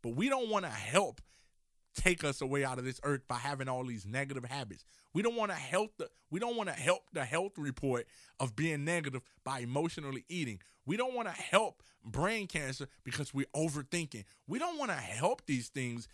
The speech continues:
come into our life. We want to stay further away from 'em. And the way to stay further away is to think positive and, and, and to intentionally influence your life to be positive. So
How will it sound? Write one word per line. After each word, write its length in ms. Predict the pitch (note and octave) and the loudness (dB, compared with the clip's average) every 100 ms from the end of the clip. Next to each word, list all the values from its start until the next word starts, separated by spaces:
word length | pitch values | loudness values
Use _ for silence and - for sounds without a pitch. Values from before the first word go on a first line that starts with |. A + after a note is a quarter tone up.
| - - | -10 0
come 200 | D#3+ C#3 | 0 0
into 180 | B2+ | 0
our 100 | C3 | 0
life. 240 | C3 C3 B2 - - | 0 0 -4 -10 -4
We 120 | D3+ | 0
want 260 | C#4 C#4+ C4 | 0 0 -4
to 80 | - | -6
stay 300 | - F#3 E3 - - | -6 -2 -2 -4 -4
further 280 | G3+ G#3+ G3+ | -2 0 0
away 220 | G3 F#3+ | 0 0
from 280 | - G3+ F3 | -2 -2 -2
'em. 60 | A#2 - - | -4 -12 -10
And 100 | B2 | -6
the 60 | A#2 | -2
way 240 | B2+ G3+ | 2 2
to 80 | B3 | 2
stay 240 | - G3 | -4 -4
further 360 | G3 F#3+ F3+ E3 | -2 -2 0 -2
away 240 | E3 E3 - - - | 0 -2 -2 -12 -8
is 160 | C#3 | -6
to 120 | - | -4
think 360 | B2 - G#3 - | -6 -2 -4 -4
positive 480 | - E3+ D3+ C#3+ C3+ - - - | 2 2 2 -2 -6 -10 -12 -6
and, 160 | D3+ - - | -6 -8 -8
and, 240 | D3+ C#3+ - - - - | -6 -6 -10 -20 -20 -6
and 380 | E3 D#3 D#3 C3+ _ _ _ _ _ - | -2 -2 -2 -8 _ _ _ _ _ 0
to 140 | F#3 | 2
intentionally 880 | C#3+ B2 - C#4+ D#4 G#3+ D3+ C3 A#2 - _ - | 2 0 -2 -2 -2 -2 0 -2 -4 -8 _ -6
influence 640 | D#3+ D#3 - G#3 A3+ G3+ F3+ | -4 -2 -2 0 0 0 -2
your 100 | D#3 | 0
life 260 | D3+ D3 | -2 -4
to 100 | - | -6
be 140 | C3+ C3 | -6 -6
positive. 500 | C#3+ E3 C#3+ G#2+ F#2+ - - - | -2 -2 -2 -4 -10 -16 -20 -8
So 340 | - G3 C#3 | 0 0 0